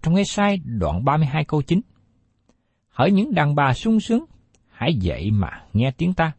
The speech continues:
Hỡi những con cái không hay ho, hãy để tai nghe lời ta." Tại sao Ê-sai nói điều này? Bởi vì những người nữ có bản tánh nhạy cảm nhận thức hơn người nam.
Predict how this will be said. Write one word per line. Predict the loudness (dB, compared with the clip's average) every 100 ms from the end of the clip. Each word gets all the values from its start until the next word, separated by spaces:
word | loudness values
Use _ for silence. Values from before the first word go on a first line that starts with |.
| _ _ _ _ _ _
Hỡi | _ 2
những | 2 0 0
con | 0 0
cái | -2 -4 -4
không | -8 -4 0 2
hay | 2 2
ho, | 2 0 0 -8 _ _
hãy | -6 -4
để | 0 0 0
tai | 0 0 -2 -4
nghe | -2 0
lời | 0 -4 -4
ta." | -4 -4 _ _ _ _ _ _ _ _ _ _ _ _ _ _ _ _ _ _
Tại | -2 0
sao | 0 2 2 -2 _
Ê-sai | -2 -2 0 0 2
nói | 2 2
điều | 0
này? | 2 0 -6 _ _ _ _ _ _ _ _ _ _ _ _ _
Bởi | 0 0
vì | 0 0
những | 2 2 2
người | 2 2
nữ | 2 0 -4
có | -4
bản | -4 -4
tánh | -4 0
nhạy | 2 2 0 -4
cảm | -4 0 2
nhận | 2 0
thức | -2 -8
hơn | -8 -6 0 2
người | 0 0
nam. | -2